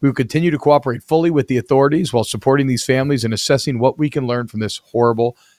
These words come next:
tragedy." Jalen Carter, for what it's worth, on his own Twitter has responded with a notes, uh, statement saying, "This morning, I received a telephone call from the Athens, Georgia Police Department informing me that two misdemeanor warrants have been issued against me for reckless driving and racing.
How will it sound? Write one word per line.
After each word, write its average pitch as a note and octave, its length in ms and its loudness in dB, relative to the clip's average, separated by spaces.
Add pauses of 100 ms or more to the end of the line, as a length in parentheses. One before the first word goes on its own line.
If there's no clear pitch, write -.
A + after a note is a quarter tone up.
(140)
tragedy." G#2 580 0 (360)
Jalen B2 400 -2
Carter, F3 440 2
for C3 180 -4
what A#2+ 260 -2
it's - 380 -10
worth, A2 400 0
on A2+ 160 0
his G#2 200 -2
own E3 340 2
Twitter A2+ 380 0
has A2 300 -2
responded G#2+ 640 -2 (600)
with A#2+ 180 0
a A2+ 80 2
notes, C3 420 2 (120)
uh, B2+ 240 2
statement B2+ 480 0
saying, C#3+ 600 0 (420)
"This D#3+ 200 0
morning, G3 340 2
I F3+ 60 2
received D3+ 340 -2
a B2 60 -14
telephone D#3+ 460 2
call D#3+ 240 2
from C3+ 160 -12
the C3 100 -2
Athens, C#3 340 -4
Georgia C3+ 280 -2
Police C#3+ 340 -2
Department A#2+ 460 0
informing C3 440 -2
me C3 140 2
that A#2 180 0
two E3+ 160 2
misdemeanor D3+ 580 2
warrants C3+ 280 2
have A#2 80 -6
been B2 140 2
issued B2+ 260 0
against A#2+ 320 -2
me D#3 120 -2
for A#2 140 -6
reckless B2 360 -2
driving A#2 340 0
and A#2+ 80 -4
racing. E3 400 0